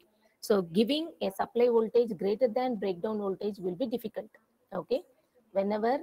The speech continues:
no gate voltage is given, we don't have any current flow in the circuit. So in order to make current flow in the circuit, we have to give supply voltage greater than the, uh, breakdown voltage.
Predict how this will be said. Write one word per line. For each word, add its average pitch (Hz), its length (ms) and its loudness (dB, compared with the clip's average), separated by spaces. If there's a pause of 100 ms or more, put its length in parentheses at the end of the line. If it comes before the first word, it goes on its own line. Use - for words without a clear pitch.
(120)
no 208 260 0
gate 202 300 -2
voltage 202 420 -2
is 190 220 -8
given, 190 360 -4
we 220 100 -4
don't 220 240 -2
have 214 200 -6
any 208 220 -2
current 196 360 -8
flow 196 160 -6
in 190 160 -4
the 247 100 -4
circuit. 202 420 -4 (580)
So 247 140 4
in 226 180 2
order 240 260 2 (100)
to 302 260 2 (800)
make 240 420 8
current 208 320 6
flow 214 220 10
in 233 140 10
the 196 100 8
circuit, 214 480 8 (400)
we 214 140 6
have 226 220 8
to 220 80 6
give 254 260 4
supply 226 320 6
voltage 220 480 8
greater 220 340 8
than 240 340 6
the, 269 220 6 (500)
uh, 202 220 6
breakdown 214 480 10
voltage. 190 500 6